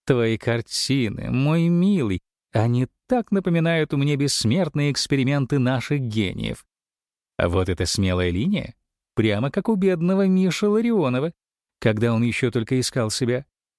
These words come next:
Помню, как он однажды в "Бродячей собаке" пытался нарисовать портрет Верочки Холодной прямо на скатерти. Использовал вместо кисти вилку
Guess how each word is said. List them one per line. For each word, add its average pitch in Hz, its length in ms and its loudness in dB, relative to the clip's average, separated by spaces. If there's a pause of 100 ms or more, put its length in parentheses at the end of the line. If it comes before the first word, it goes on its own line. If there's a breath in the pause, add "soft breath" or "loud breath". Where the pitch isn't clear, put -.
(380)
Помню, 107 480 0
как - 180 -2
он 104 120 0
однажды 117 640 0
в 98 40 -4
"Бродячей 101 520 -2
собаке" 113 800 -4 (460)
пытался 247 380 0
нарисовать 233 400 0
портрет 208 500 -2 (280)
Верочки 185 640 0
Холодной 170 640 0
прямо 202 300 2
на 262 120 2
скатерти. 135 600 -2 (880)
Использовал 98 760 0
вместо 98 380 -2
кисти - 380 -4
вилку 113 480 0